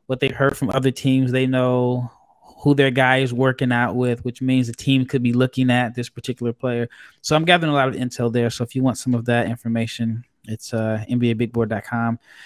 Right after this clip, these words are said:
And then also there's the Locked On N B A Big Board podcast, which is five days a week.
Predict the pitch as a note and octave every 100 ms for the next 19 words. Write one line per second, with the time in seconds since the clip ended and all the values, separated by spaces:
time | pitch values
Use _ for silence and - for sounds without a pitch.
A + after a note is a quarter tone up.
0 | - C#3+ D3 C#3+ C#3+ C#3+ C3 A#2+ B2 B2
1 | A#2 - A#2+ A#2+ B2 A#2+ A#2 B2 A#2 -
2 | A2 - A2+ G#2 A#2 - - A2 G#2+ G#2+
3 | G#2+ G#2+ G#2+ -